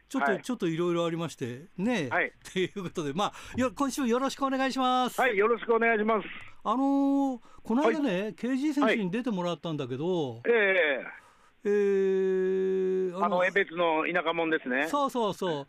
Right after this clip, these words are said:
Speaker 1: う。
Speaker 2: はい。
Speaker 1: この間一緒にあの、札幌来てたじゃないですか。
Speaker 2: あー、この前あの、あれですね、札ドラ
Speaker 1: 札ドラフェスで。そうそうそう。
Speaker 2: はい、来てましたね。はい。
Speaker 1: で、藤波さんとか一緒に来てて。
Speaker 2: そうなんですよ。びっくりですよね。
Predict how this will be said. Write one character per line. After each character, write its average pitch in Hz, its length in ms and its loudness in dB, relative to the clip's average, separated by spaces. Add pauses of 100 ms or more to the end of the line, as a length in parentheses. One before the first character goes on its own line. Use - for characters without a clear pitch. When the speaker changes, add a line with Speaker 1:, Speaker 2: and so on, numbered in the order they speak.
(100)
Speaker 1:
う。 156 40 -10
Speaker 2:
は 170 560 2
い。 - 40 -2
Speaker 1:
こ 330 60 0
の 359 80 2
間 370 220 2
一 247 120 0
緒 311 160 -2
に 311 100 2
あ 311 100 2
の、 302 280 2
札 254 160 -2
幌 285 160 -2
来 - 120 -16
て 320 100 0
た 302 100 -2
じ 226 80 -4
ゃ 202 40 -2
な 165 80 -2
い 143 60 -2
で 120 40 -8
す - 60 -16
か。 120 280 -8 (760)
Speaker 2:
あ 226 280 2
ー、 - 20 -8
こ 226 80 4
の 240 60 2
前 240 120 4
あ 220 80 4
の、 180 560 2
あ 175 120 2
れ 170 60 0
で 123 40 -16
す 147 60 -2
ね、 170 120 -4 (240)
札 180 140 -2
ド 214 160 2
ラ 208 320 4
Speaker 1:
札 220 200 -4
ド 247 80 2
ラ 240 140 2
フ 247 100 -2
ェ 233 40 0
ス 190 180 -2
で。 127 280 -2
そ 226 240 -2
う - 20 0
そ 190 80 4
う - 0 -
そ 220 80 2
う。 - 40 2
Speaker 2:
は 185 40 2
い、 160 60 -2
来 - 60 -10
て - 40 0
ま 190 120 2
し - 20 -4
た 143 100 -2
ね。 147 220 -2
は 147 140 2
い。 - 20 0
Speaker 1:
で、 143 80 0
藤 226 240 0
波 240 200 0
さ 233 120 -2
ん 226 80 -2
と 226 100 -6
か 190 140 0
一 156 120 -4
緒 175 180 -4
に 156 120 -6
来 - 80 -18
て 160 140 -4
て。 139 420 -2
Speaker 2:
そ 254 320 4
う - 20 -2
な 208 140 2
ん 185 40 0
で - 20 -4
す - 20 2
よ。 170 60 0
び 160 120 -2
っ - 60 -18
く 254 100 0
り 233 100 6
で 175 40 -2
す 156 60 0
よ 147 100 2
ね。 143 100 2